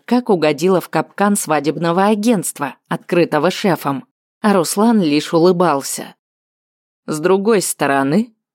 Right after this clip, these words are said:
подвел он итог, «нам же все равно этим вопросом потом заниматься.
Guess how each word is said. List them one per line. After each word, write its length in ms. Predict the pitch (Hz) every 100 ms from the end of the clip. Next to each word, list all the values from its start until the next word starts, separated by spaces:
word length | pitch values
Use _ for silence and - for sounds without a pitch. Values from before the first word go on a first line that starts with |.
| _ -
подвел 400 | 190 180 180 156
он 180 | 151 180
итог, 460 | - 180 131 - _ _ _ _ -
«нам 300 | 156 202 220
же 180 | 185 208
все 220 | - 175
равно 320 | 214 226 269
этим 380 | 208 160 156 147
вопросом 520 | 156 180 156 - 147
потом 360 | 156 160 165 147
заниматься. 720 | 160 185 202 147 - -